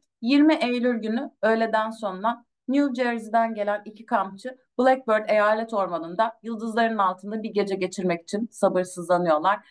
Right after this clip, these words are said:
ve Middletown'a sadece birkaç kilometre uzaklıktaki bir noktaya gidiyorlar. Oraya varıyorlar efendim, çadırlarını kuruyorlar. Orman örtüsü altındaki patikalarda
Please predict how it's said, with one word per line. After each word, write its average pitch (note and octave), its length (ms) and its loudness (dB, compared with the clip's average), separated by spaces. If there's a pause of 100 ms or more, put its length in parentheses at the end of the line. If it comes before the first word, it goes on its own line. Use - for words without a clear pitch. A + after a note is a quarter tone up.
(160)
ve G#3 240 2
Middletown'a G#3+ 640 -2
sadece G#3 480 -4
birkaç A3 380 -4
kilometre F#3 400 -8
uzaklıktaki F#3+ 880 -2
bir A#3+ 120 2
noktaya G3 400 2
gidiyorlar. D#3+ 600 -6
Oraya G3 360 0
varıyorlar F#3 420 0
efendim, D#3+ 520 -4
çadırlarını F#3+ 560 2
kuruyorlar. F#3+ 600 -4
Orman A3+ 340 0
örtüsü G3+ 400 -6
altındaki F#3+ 520 -4
patikalarda G3 840 0